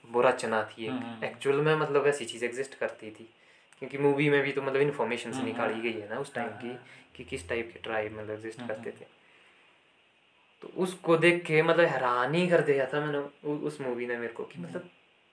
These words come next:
Speaker 1: ऐसा भी हो सकता है, मतलब ऐसी भी स्टोरी, मतलब बहुत एक अलग ही एक्सपीरियंस भाई।
Speaker 2: हम्म, हम्म, हम्म।
Speaker 1: अब कौन सा टाइम था वो,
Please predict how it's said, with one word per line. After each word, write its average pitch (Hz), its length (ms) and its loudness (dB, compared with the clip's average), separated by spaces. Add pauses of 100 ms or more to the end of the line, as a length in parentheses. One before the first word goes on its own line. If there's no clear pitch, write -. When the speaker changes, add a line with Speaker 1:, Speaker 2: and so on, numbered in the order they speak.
(120)
Speaker 1:
ऐसा 190 360 2
भी 202 180 0
हो 160 180 6
सकता 135 280 -4
है, 135 60 -4
मतलब 175 80 2
ऐसी 180 200 0
भी 190 100 0
स्टोरी, 170 360 4
मतलब 190 280 2
बहुत 220 160 8
एक 247 120 6
अलग 196 380 8
ही 175 100 6
एक्सपीरियंस 135 480 0
भाई। 120 320 -4
Speaker 2:
हम्म, 127 120 -8
हम्म, 120 220 -10
हम्म। - 160 -14 (100)
Speaker 1:
अब 160 160 6
कौन 190 300 8
सा 180 140 4
टाइम 156 440 4
था 127 200 0
वो, 135 280 0